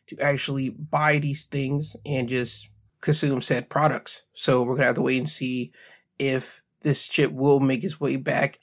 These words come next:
I feel it's gonna make its way back because this is the first death that I know of and that has really popped out of, like, into the limelight about this person,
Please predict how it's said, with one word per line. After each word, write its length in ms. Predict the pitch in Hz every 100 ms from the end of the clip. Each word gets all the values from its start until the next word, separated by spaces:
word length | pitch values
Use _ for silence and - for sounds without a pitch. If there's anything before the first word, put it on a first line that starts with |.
| -
I 120 | 135
feel 280 | - 143 135
it's 160 | 135
gonna 200 | 143 135
make 180 | 139 131
its 100 | 202
way 160 | 135 131
back 280 | 139 127 -
because 220 | - 127
this 160 | 127
is 60 | 123
the 60 | 156
first 560 | - 139 135 - -
death 300 | 135 139 151
that 180 | - -
I 260 | - 214 143
know 340 | 139 139 147
of 180 | 160 - _ _ _ _
and 140 | - 131
that 160 | 120
has 160 | 160 131
really 320 | 131 131 131
popped 420 | - - 135 131
out 200 | 123 131
of, 260 | 131 - - _ _ _ _ -
like, 260 | 127 127 - 147
into 220 | 135 139
the 60 |
limelight 680 | 131 131 135 135 135 156 - - -
about 380 | 143 139 131 -
this 320 | 147 - - -
person, 560 | 139 127 127 120 113